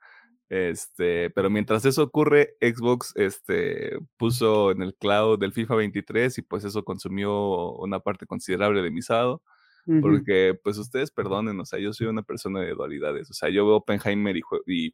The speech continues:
Speaker 1: y Barbie y también juego fifa, o sea, <laughs> uno no se puede deconstruir, no, no puede sacar al, ¿cómo es? No puede sacar al campirano del campo, güey. Este,
Speaker 2: <laughs>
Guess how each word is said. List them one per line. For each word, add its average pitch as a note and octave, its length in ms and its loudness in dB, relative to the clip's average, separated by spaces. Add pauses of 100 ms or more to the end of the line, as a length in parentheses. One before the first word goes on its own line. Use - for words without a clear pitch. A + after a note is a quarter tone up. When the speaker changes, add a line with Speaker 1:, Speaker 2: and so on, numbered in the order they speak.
(140)
Speaker 1:
y F2 100 0
Barbie F#2+ 340 0
y F#2+ 40 -4
también E2+ 360 -6
juego D#2 240 -4
fifa, - 300 -14 (140)
o - 100 -20
sea, - 260 -4 (120)
<laughs> A2+ 240 4 (1400)
uno C3+ 180 10
no C#3+ 140 8
se C3+ 100 8
puede B2+ 300 6
deconstruir, G#2+ 580 4
no, A#2 200 4
no A#2 180 2
puede C3 180 6
sacar G#2+ 380 2
al, G2+ 400 0 (1080)
¿cómo A#2+ 220 0
es? C3+ 140 0
No B2+ 120 0
puede C3 220 6
sacar A2 300 2
al A#2+ 160 4
campirano G#2 500 2
del G2 180 0
campo, F#2 340 -6
güey. B2 180 -14 (260)
Este, - 400 -4
Speaker 2:
<laughs> D#3 680 -2